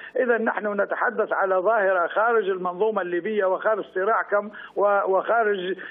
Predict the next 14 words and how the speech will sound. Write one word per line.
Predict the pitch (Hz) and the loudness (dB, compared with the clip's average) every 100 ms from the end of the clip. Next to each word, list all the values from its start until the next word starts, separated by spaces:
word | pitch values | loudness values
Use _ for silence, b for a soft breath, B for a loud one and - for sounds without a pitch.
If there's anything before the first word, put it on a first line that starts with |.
| B | B
يعني | 196 170 190 175 | 0 0 -2 -4
حربكم، | - 214 180 180 202 202 185 180 - | -2 0 0 0 0 0 0 0 0
سواء | 180 185 | 0 0
كان | 170 180 170 | 0 0 0
على | 147 185 | 0 0
الإخوان | 175 170 190 247 240 220 | -2 -4 2 2 2 2
ولا | 196 185 | 0 2
على | 160 160 170 | 0 0 0
المفتي | 165 240 254 240 220 | 0 -2 -4 -4 -2
ولا | 208 196 | 0 0
على | 180 202 | 0 0
أي | 226 240 208 | -2 -2 -4
شخصية | - - 240 208 - | -6 -4 0 2 2
أخرى. | 226 190 196 | 2 2 0